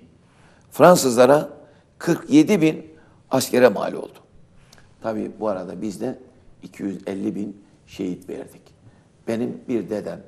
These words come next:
annemin babası, iki tane amcam Çanakkale'de şehit olmuşlardır. Bir amcam gazi olmuştur. Dağ gibi iki oğlunun şehit,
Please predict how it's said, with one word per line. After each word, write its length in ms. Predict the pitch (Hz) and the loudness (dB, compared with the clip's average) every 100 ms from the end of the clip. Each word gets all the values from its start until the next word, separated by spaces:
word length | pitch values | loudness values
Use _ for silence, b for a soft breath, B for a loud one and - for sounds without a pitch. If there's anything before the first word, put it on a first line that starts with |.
| - | -12
annemin 420 | 104 98 101 90 | -10 -10 -12 -10
babası, 380 | 92 92 - - b b b b | -10 -12 -16 -20 b b b b
iki 200 | 120 110 | -10 -8
tane 240 | 120 107 98 | -4 -4 -6
amcam 460 | 95 92 87 123 - b b b _ | -10 -10 -8 -8 -10 b b b _
Çanakkale'de 560 | - 117 104 92 92 101 | -10 -10 -8 -8 -8 -8
şehit 260 | 98 104 | -8 -10
olmuşlardır. 640 | 76 - - - - - - _ b b b - | -10 -14 -18 -16 -16 -18 -20 _ b b b 0
Bir 120 | 135 | 0
amcam 400 | 107 95 104 113 - b b b - | 0 -4 -8 -10 -12 b b b -10
gazi 300 | 110 98 110 | -8 -6 -8
olmuştur. 480 | 87 - - - - _ _ _ _ _ b b b b _ _ - | -8 -10 -18 -20 -20 _ _ _ _ _ b b b b _ _ 0
Dağ 200 | 131 127 | 2 2
gibi 260 | 110 107 110 | -2 -4 -6
iki 200 | - 123 | -6 -4
oğlunun 460 | 104 104 104 95 | -2 -4 -8 -12
şehit, 440 | - 107 101 90 | -10 -8 -8 -10